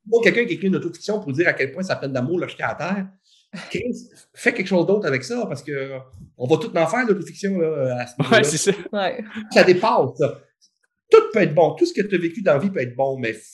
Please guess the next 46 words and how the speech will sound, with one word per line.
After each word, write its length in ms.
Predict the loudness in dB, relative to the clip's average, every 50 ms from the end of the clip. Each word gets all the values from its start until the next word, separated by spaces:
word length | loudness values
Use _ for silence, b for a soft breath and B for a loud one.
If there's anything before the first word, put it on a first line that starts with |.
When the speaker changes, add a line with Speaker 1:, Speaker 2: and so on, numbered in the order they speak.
| -20 -10 0
Speaker 1:
fais-en 320 | 2 4 4 4 2 -2 -4
quelque 180 | -8 -10 -8 -6
chose 300 | -6 -6 -4 -6 -6 -4
d'artistique, 500 | -6 -6 -6 -8 -14 -14 -14 -14 -12 -4
fais-en 220 | -2 0 0 0 -2
quelque 180 | -4 -8 -10 -6
chose 420 | -4 -2 -2 -2 -4 -6 -8 -8
de, 80 | -8 -10
de, 140 | -8 -8 -10
de, 140 | -10 -10 -10
de 60 | -10
Speaker 2:
De 80 | -10
Speaker 1:
plus 180 | -12 -12 -12 -8
Speaker 2:
créatif. 560 | -4 0 0 0 2 0 0 -2 -2 -8 -12
Speaker 1:
grand 100 | -14 -14 -14 -14 _ _ _ _ _ -2 0
que, 60 | 0
que, 420 | 0 -2 -6 -14 -8 -6 -6 -6
que 100 | -4 -4
l'anecdote. 540 | -4 -4 -4 -6 -10 -14 -12 -12 -12 -12 -14 _ b b b b b b -10
Fait 100 | -6 0
que 180 | 0 0 0 0
c'est 120 | -4 -8
ça. 220 | 0 2 4 4
Moi, 160 | 4 2 -4 -4
je 60 | -4
vais 120 | -4 -4
pas 180 | -2 -2 0 0
écrire, 460 | 0 -2 -4 -10 -10 -8 -8 -8 -8 -8
euh, 220 | -6 -6 -6 -8 -8
juste, 320 | -6 -6 -8 -8 -8 -10
euh, 160 | -10 -10 -10 -10
des, 180 | -12 -12 -14 -16 -18 -20 _ _ _ _ _ _ -4
oui, 100 | -2 2
ça 100 | 2 2
parle 260 | 2 2 0 0 2 0
de 80 | 0
moi, 280 | 0 0 -2 -4 -4 -4
entre 100 | -4 -6
guillemets, 400 | -8 -10 -10 -6 -4 -4 -4 -4 -4
mais 260 | -8 -10 -12 -14 _ _ _ _ _ _ -14
à 80 | -12 -10
travers 280 | -6 -4 -2 -2 -2
une 100 | -4 -6 -6
vraie 140 | -6 -6 -8
histoire. 420 | -8 -10 -6 -4 -2 -2 -2 -4
Puis 100 | -6 -14